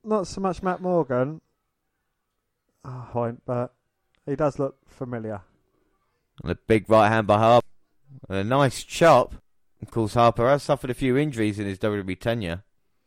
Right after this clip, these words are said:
Speaker 1: Yeah, well, he was out for about six months, wasn't he?
Speaker 2: Well, they've extended their contract now because of it, and a huge shoulder block.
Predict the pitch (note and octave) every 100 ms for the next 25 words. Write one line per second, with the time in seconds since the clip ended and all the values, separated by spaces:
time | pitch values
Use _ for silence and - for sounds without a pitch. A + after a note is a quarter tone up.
0 | _ _ _ _ _ D3 D#3 E3+ D#3+ D3+
1 | D3 B2+ - - E3+ F3+ D3+ C#3+ B2+ -
2 | - D#3 F3 G3+ F3 D#3+ G3 F3+ - F#2+
3 | F#2+ G2 F#2+ G#2 - A#2 G#2 G#2 G#2 -
4 | A2+ A2+ F#2+ A2 G#2+ - C3+ B2+ B2 G2+
5 | G#2+ G#2 F2+ - D3+ D3+ - B2+ C3 D3+
6 | G2+ F#2+ G2